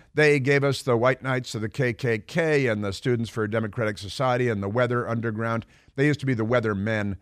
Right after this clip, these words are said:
but then they decided that was sexist, and so they made it the Weather Underground. They had to cha-, they couldn't make it the Weather People. They had to make it the Weather Persons. They had to make it the Weather Underground. Sounds more romantic, and then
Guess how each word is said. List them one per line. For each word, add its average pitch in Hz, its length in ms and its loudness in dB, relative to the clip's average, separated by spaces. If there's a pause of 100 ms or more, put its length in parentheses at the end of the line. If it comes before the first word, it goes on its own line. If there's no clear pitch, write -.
(180)
but 101 140 -6
then 117 100 0
they 113 100 0
decided 104 400 -2
that 104 140 -4
was 87 140 -10
sexist, - 680 -8 (380)
and 104 400 -4 (300)
so 113 200 0
they 107 120 0
made 107 160 0
it 107 120 -4
the 113 60 -4
Weather 104 320 -2
Underground. 98 760 -2
They 104 120 -2
had 95 160 -2
to 90 140 -6 (200)
cha-, 110 160 -6
they 107 100 -4
couldn't 131 200 0
make 117 160 0
it 101 80 -6
the 101 80 -4
Weather 104 280 0
People. 107 600 -4 (240)
They 107 140 -2
had 104 160 0
to 98 60 -4
make 101 240 -4
it 101 120 -6 (220)
the 113 60 -8
Weather 107 200 0
Persons. 110 540 -6
They 113 120 -2
had 107 80 2
to 104 60 -6
make 101 140 -4
it 101 40 -6
the 98 80 -8
Weather 104 260 -2
Underground. 104 540 -2
Sounds 101 360 -8 (280)
more 120 200 2
romantic, 104 720 -2
and 98 100 -4
then 98 140 -4